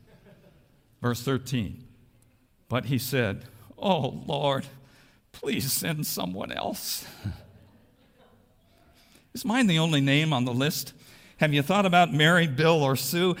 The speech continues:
Isn't someone else available? Moses uses the same deferential speech he's used before,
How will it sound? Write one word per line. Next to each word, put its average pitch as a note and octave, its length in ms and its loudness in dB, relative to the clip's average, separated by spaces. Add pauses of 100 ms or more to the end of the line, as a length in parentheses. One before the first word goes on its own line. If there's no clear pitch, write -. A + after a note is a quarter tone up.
(140)
Isn't A#3+ 280 2
someone A#3 520 6
else F#3 500 4
available? D3+ 880 -2 (1700)
Moses C3+ 440 0
uses B2+ 460 -2
the A#2+ 100 -6
same C3 400 -2
deferential B2 580 -2
speech B2 400 -4
he's A#2 240 -4
used A#2+ 320 -4
before, G2+ 560 -8